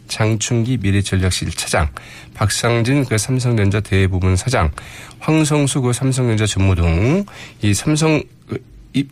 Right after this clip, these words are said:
이번 사건과 관련된 삼성 고위 임원 모두를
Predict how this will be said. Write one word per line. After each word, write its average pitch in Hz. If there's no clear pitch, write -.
이번 135
사건과 127
관련된 101
삼성 127
고위 110
임원 110
모두를 131